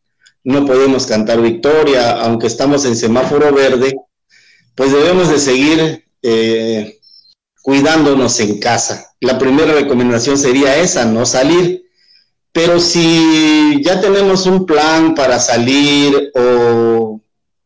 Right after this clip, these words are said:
algún viaje programado, alguna visita a algunos familiares en otro estado, pues igual recomendarles que sigan usando el cubrebocas.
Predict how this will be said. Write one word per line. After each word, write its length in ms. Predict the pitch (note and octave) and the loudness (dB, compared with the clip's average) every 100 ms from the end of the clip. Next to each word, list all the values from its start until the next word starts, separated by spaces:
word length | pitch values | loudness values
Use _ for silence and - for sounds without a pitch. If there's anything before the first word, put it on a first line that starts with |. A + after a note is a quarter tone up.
| _ _ _ _ _ _ _ | _ _ _ _ _ _ _
algún 320 | - A#2 C#3+ C#3+ | -4 -2 0 2
viaje 300 | C#3+ C#3+ C#3+ | 0 0 -2
programado, 880 | B2 A#2 A2 A2 B2 B2+ B2+ B2 | 0 0 0 0 0 0 2 2
alguna 260 | A#2+ C3+ C3 | 2 2 0
visita 460 | A#2 A2 B2+ A#2 | 0 -2 -4 -2
a 20 | A#2 | -2
algunos 300 | A#2+ B2 A#2+ | 0 -2 -2
familiares 560 | A2+ A2 A#2+ A#2+ A#2 | -4 -2 0 0 -2
en 100 | A#2 | -4
otro 180 | A#2+ A2+ | -4 -4
estado, 600 | G#2+ B2+ B2+ B2 A#2+ - _ _ _ _ _ _ _ - | -4 0 0 0 -4 -14 _ _ _ _ _ _ _ -4
pues 240 | C#3 C#3+ | -2 0
igual 540 | D#3 D#3+ F#3 F#3 F#3 - _ _ | 0 2 2 0 -2 -10 _ _
recomendarles 720 | B2 C3+ C#3+ D3 C#3+ F3 F3 - | -6 -2 0 2 2 2 2 0
que 100 | D3 | -2
sigan 340 | D#3+ D#3 C#3+ | 0 0 0
usando 360 | C#3 C#3+ C#3+ C#3+ | 0 2 2 2
el 80 | |
cubrebocas. 1040 | C#3 C3+ C#3 C#3 E3 D3+ B2 - - _ | 0 0 2 2 0 -2 -4 -6 -10 _